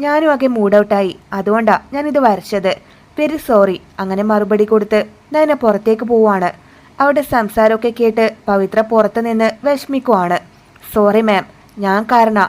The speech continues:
മാഡത്തിന് വഴക്ക് കേൾക്കേണ്ടി വന്നേ." അങ്ങനെ പവിത്ര പറയുമ്പോ, "അതൊന്നും പ്രശ്നമില്ല പവിത്ര, ഇതൊക്കെ എനിക്ക് ശീലായി." അങ്ങനെ നയന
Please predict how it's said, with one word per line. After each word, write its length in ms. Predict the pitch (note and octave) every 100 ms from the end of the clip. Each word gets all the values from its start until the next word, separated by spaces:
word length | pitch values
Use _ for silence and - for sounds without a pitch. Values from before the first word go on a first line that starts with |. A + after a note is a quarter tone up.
| -
മാഡത്തിന് 380 | C4+ D4 D4+ D4
വഴക്ക് 320 | C4 G#3 G3
കേൾക്കേണ്ടി 480 | B3+ A#3 G#3+ A#3 A3+
വന്നേ." 300 | A3 G3 F3 - - _ -
അങ്ങനെ 200 | F#3+ F#3
പവിത്ര 460 | G3 G#3+ G3 G3 A3+
പറയുമ്പോ, 520 | A#3+ A3 A#3 G3+ F3 - _ _ -
"അതൊന്നും 300 | C#4+ D#4 C#4+
പ്രശ്നമില്ല 520 | A#3+ G#3 - B3 A3+
പവിത്ര, 460 | A3 F#3+ F3+ F#3 - - _ _ G3+
ഇതൊക്കെ 340 | F#3+ F#3 B3+
എനിക്ക് 200 | B3 C4+
ശീലായി." 560 | B3+ A#3+ A3+ A3+ F#3 D#3 - _ _ -
അങ്ങനെ 320 | G3 G3+ G#3 -
നയന 300 | D4+ D4+